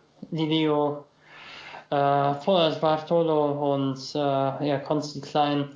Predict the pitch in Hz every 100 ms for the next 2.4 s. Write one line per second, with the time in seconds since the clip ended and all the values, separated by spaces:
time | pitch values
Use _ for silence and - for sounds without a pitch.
0 | - - - - - - 147 139 135 131
1 | 131 131 - 156 143 147 147 147 139 165
2 | 170 170 131 -